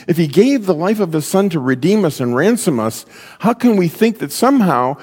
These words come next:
he's not gonna give us what we need in our lives to be able to live the life he wants us to live? That's guaranteed because he already gave us the very best thing,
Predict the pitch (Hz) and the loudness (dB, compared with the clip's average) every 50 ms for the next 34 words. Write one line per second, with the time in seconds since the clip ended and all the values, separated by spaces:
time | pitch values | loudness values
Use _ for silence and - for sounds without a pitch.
0 | - - - - 220 240 185 208 226 226 220 - - 196 185 170 147 160 175 160 | -16 -6 0 2 2 4 4 4 2 2 2 0 0 0 2 2 2 2 2 2
1 | 160 156 143 - - - - - 131 - 151 147 156 147 143 147 143 139 135 139 | 0 -2 -2 -6 -14 -20 -16 -14 -12 -10 -10 -10 -8 -6 -4 -2 -2 0 0 0
2 | 147 151 143 127 117 107 113 123 123 127 120 117 113 107 113 117 120 113 104 101 | 2 2 0 0 -2 -2 -2 -2 -2 -4 -4 -4 -4 -4 -2 -2 -2 -2 -2 -4
3 | 95 98 87 - - - - _ _ _ _ _ - - 127 127 139 131 120 110 | -6 -8 -10 -12 -16 -16 -18 _ _ _ _ _ -8 -4 0 2 2 2 2 0
4 | 113 113 117 127 120 110 107 107 104 104 107 101 - 135 120 107 107 101 98 98 | -2 0 0 0 -2 -2 -2 -2 0 0 -2 -2 -2 -4 -4 -4 -4 -4 -6 -6
5 | - - 104 - - - 110 131 143 139 104 - - _ _ - - - - - | -8 -12 -14 -14 -12 -10 -8 -8 -8 -8 -10 -14 -18 _ _ -20 -20 -20 -20 -18
6 | - 151 147 - - 170 151 131 170 185 226 226 - - - 190 202 208 208 196 | -14 -14 -14 -14 -12 -6 -2 0 0 0 0 -2 -6 -6 -4 -2 -2 0 0 -2
7 | 190 - - 226 277 262 175 110 123 120 - 175 143 165 175 170 175 170 175 160 | -4 -4 -2 0 0 0 -2 -2 -2 2 2 2 2 2 2 2 2 0 0 0
8 | 135 165 202 262 262 240 190 - - 135 131 113 120 110 101 156 147 196 202 - | 2 2 2 2 2 -2 -4 -4 -4 -6 -4 -2 -2 -2 -2 -2 -2 -2 -4 -4
9 | - - 98 87 87 95 98 | -8 -8 -8 -6 -8 -8 -10